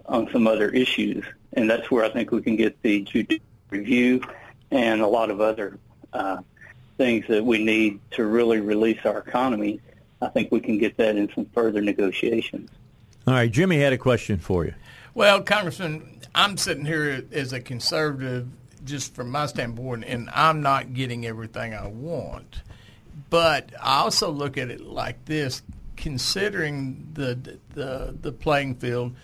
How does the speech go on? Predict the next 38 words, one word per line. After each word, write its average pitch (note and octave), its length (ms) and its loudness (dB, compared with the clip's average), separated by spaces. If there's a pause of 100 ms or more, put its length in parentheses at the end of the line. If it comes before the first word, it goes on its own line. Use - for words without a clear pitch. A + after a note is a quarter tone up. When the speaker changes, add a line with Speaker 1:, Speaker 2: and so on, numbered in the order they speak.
(420)
Speaker 3:
with, C3 340 -4
uh, A2+ 300 -2
the, - 240 -16 (380)
the, D3+ 280 -10
the B2 80 -6
left C3+ 280 0
having B2+ 320 0
the, A2 300 -8 (160)
the B2 280 -8
Senate C3 480 -2 (560)
in B2 220 -4
the A2+ 80 -6
White D3+ 300 -4
House. C#3 300 0 (120)
And D3+ 280 -4
I D#3+ 140 -2
think F#3 280 -2
what F3 180 -4
people D3+ 280 -2
really E3 340 -2
need C#3+ 180 -6
to C3+ 60 -8
look C3 160 -4
at, G#2+ 140 -6
too, - 160 -6
is, G3 120 -8 (560)
is D3 220 -4
why D#3+ 140 2
the D#3+ 80 -2
majority E3+ 500 -4
in B2+ 100 -6
the A2+ 80 -6
House, A#3 440 -6
it's B2+ 180 -8
a B2 140 -2
very C3 340 -6
slim F#3+ 640 -6
majority. G#2 720 -10